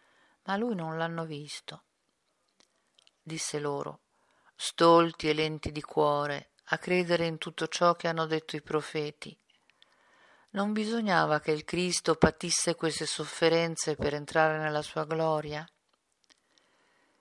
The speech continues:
E cominciando da Mosè e da tutti i profeti, spiegò loro in tutte le scritture ciò che si riferiva a lui.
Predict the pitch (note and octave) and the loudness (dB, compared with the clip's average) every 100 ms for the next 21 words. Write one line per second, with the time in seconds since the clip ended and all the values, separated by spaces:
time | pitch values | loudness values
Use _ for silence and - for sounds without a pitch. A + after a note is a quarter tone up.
0 | _ _ _ - - G#3 G#3+ A3 C#4+ C4+ | _ _ _ -20 -2 0 0 -2 -4 -2
1 | A#3+ F3 E3 E3 D#3+ D3+ C#3+ C#3+ C3 _ | 0 0 2 0 -4 -4 -6 -6 -10 _
2 | _ _ _ - _ E3+ D#3+ D#3+ - - | _ _ _ -20 _ -4 -2 -2 -6 -12
3 | C#3+ - D3+ - D3+ D3 D3+ - G#3 - | -14 -8 -8 -6 -8 -8 -12 -12 -14 -14
4 | _ _ _ - - - - - G#3+ A3+ | _ _ _ -20 -20 -12 -8 -2 0 2
5 | A3 F3 D3 C#3+ C#3+ D3 _ _ _ _ | 2 2 0 -2 -4 -10 _ _ _ _
6 | _ _ E3+ F3 - A3 - D#3+ D3+ - | _ _ -12 -10 -8 -6 -4 -2 -4 -6
7 | F3+ - - C#3+ C#3+ D#3 G3+ _ _ _ | -10 -10 -14 -8 -6 -6 -8 _ _ _
8 | - A#3+ A#3+ A3+ - G#3 G3 G3 F#3+ F3 | 0 0 0 -4 -2 -4 -4 -4 -4 -2
9 | E3 D#3+ D3+ C3+ C#3 C3+ | 0 0 -4 -8 -12 -14